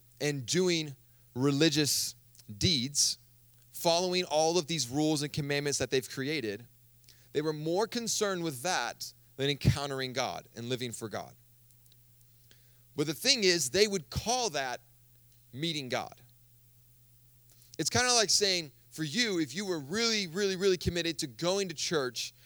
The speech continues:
and really, really, really committed to helping people and going to a college group and, and being a part of this community, and you called that encountering God, but never actually sat and met with God. Uh,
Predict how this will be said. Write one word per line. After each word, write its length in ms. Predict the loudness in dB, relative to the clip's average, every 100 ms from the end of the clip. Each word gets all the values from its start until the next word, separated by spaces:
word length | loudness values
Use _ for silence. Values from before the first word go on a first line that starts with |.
| -20 -14
and 180 | -12 -2
really, 240 | 2 2
really, 220 | 2 2 2
really 240 | 0 -2
committed 400 | -4 -6 -6 -6 -12 -10
to 100 | -8
helping 480 | -2 -2 0 -4 -6
people 520 | -8 -8 -4 -4 -4 -12 -20 -8
and 200 | -6 -4
going 480 | 0 0 2 -2 -4 -12 -20 -8
to 400 | -4 -2 -2 -2
a 80 | -4
college 460 | -4 0 2 0
group 320 | -2 -6 -6 -8
and, 400 | -8 -4 -4 -8 -14 -20 -20 -16
and 180 | -12 -10
being 220 | -4 -2
a 60 | -2
part 220 | -2 -2
of 40 | -2
this 140 | -4
community, 540 | -4 -8 -6 -6 -8 -12 _ _ -8
and 160 | -6 -2
you 180 | -2
called 440 | -4 -4 -2 -2 0
that 200 | -2 -2 _ -14
encountering 520 | -12 -8 -6 -6 -8 -2
God, 340 | -2 0 -6 -12 _
but 140 | -8 -8
never 540 | -8 -4 -4 -2 -6 -2
actually 520 | -4 -4 -10 -10 -10
sat 440 | -8 -6 -4 -6 -8
and 200 | -12 -6
met 200 | -8 -8
with 180 | -16 -10
God. 300 | -10 -10 -18 -20 -20 -20 -20 -20 -20 -20 -20 -20 -20 -4
Uh, 80 | -2